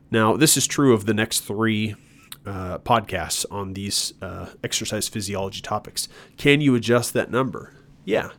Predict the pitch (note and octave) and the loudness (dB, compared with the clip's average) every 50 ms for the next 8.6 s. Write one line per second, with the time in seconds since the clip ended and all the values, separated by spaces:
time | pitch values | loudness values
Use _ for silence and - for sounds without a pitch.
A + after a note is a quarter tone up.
0 | _ _ G2+ A2+ - - E3+ E3+ B2 - A2 - B2 A#2+ A2 G2+ A2+ A2+ B2+ B2 | _ _ -10 -10 -4 0 0 0 0 -2 -4 -2 -2 -2 2 2 2 4 4 2
1 | A2+ A#2 A2+ A2+ A2 G#2+ G#2 - G2+ F#2 - - - - A2+ A2 G#2+ - - - | 0 0 2 2 0 0 -2 -4 -4 -2 -4 -4 -4 -4 -4 -4 -2 -4 -6 -6
2 | - - G#2 G2+ G2+ G2 G2 F#2+ F#2+ G#2+ G#2+ - - F#2+ F#2+ F#2+ F#2+ G#2 G#2+ - | -6 -6 -6 -6 -6 -4 -4 -2 -4 -4 -6 -8 -8 -8 -8 -6 -8 -8 -8 -4
3 | - F3 F3+ D#3+ G#2 F#2 - - - _ - - - - - - - - - - | -4 -2 -2 -2 -4 -6 -10 -18 -20 _ -20 -20 -20 -20 -20 -20 -20 -20 -20 -20
4 | - - - A#2+ A#2 - C3 A#2+ A#2 B2 C#3+ D#3 D#3+ D3 A#2 - F#2 G2 G2 A#2 | -10 2 4 4 4 6 4 4 6 6 6 6 6 2 2 0 0 0 4 4
5 | B2+ C#3 C3 G#2+ F#2 - - G2 G#2+ - - G#2+ - - A#2 B2 C3+ C3+ A#2+ A#2 | 6 6 6 4 2 0 -2 -2 -2 0 -2 -4 -2 -2 0 2 4 4 2 2
6 | G#2+ - - B2 A#2 A2+ - - A2 - - - - A2+ A2 G#2+ - - A2 - | 0 -2 -4 -2 -2 -2 0 -2 -2 -2 -2 -2 0 0 2 2 0 0 -2 -2
7 | - F#2 - G2 G#2 G#2 G#2 A2 G#2+ G#2 G2+ F#2+ G2 G2 F#2+ G2 - - G2 G2+ | -4 -10 -8 -6 -6 -4 -2 -2 -2 -2 -2 -4 -4 -6 -6 -8 -6 -4 -2 -2
8 | G#2 G2+ - - F2+ F2 - - D3 E3 - - | -2 -2 -2 -4 -4 -6 -6 -8 -8 -8 -8 -12